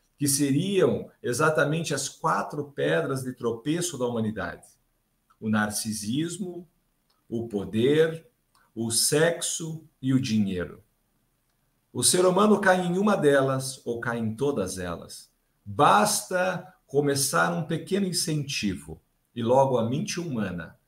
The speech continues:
irá mergulhar em uma ou em todas. Mas as quatro nobres verdades estão exatamente entre a origem, a natureza do sofrimento,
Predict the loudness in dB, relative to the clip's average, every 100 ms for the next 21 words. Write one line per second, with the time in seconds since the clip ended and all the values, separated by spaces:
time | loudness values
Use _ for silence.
0 | _ _ -2 0 2 0 -2 -2 -2 0
1 | -4 -6 -12 _ _ -6 -4 0 0 0
2 | 0 0 0 -4 -6 -6 -10 -12 -14 _
3 | _ _ _ _ _ 0 2 2 -2 -8
4 | -12 -16 -12 0 2 2 0 0 2 2
5 | 0 -4 0 2 0 -2 -4 -4 -2 0
6 | 0 -2 -6 -2 -2 0 0 0 0 -2
7 | -4 -2 0 0 0 -2 -2 -2 -6 _
8 | _ _ _ _ -2 4 6 6 4 4
9 | 2 2 2 2 0 -4 -2 -4 -2 0
10 | 2 2 2 -2 -4 -2 -2 -2 -4 -4
11 | -4 -6 -10 -16